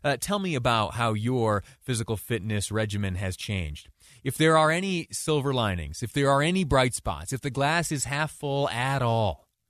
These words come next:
as we step back and evaluate, uh, the impact of this, uh, covid nineteen pandemic. Well, we saw,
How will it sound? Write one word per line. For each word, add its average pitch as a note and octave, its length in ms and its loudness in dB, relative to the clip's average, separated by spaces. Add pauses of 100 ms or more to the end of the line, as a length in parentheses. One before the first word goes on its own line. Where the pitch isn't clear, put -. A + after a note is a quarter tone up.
(1120)
as G2+ 220 -4
we A2+ 380 0 (500)
step A#2 300 -4
back G#2+ 360 0
and G2+ 120 -2
evaluate, F#2+ 760 -2
uh, F#2 220 -6
the F#2+ 160 -4
impact G2+ 420 -4
of F2+ 80 -8
this, F2+ 300 -6 (340)
uh, F2+ 280 -2
covid G2 400 0
nineteen G2 540 0
pandemic. F#2 600 -2
Well, A#2+ 140 0
we D3+ 100 -2
saw, D3 400 -2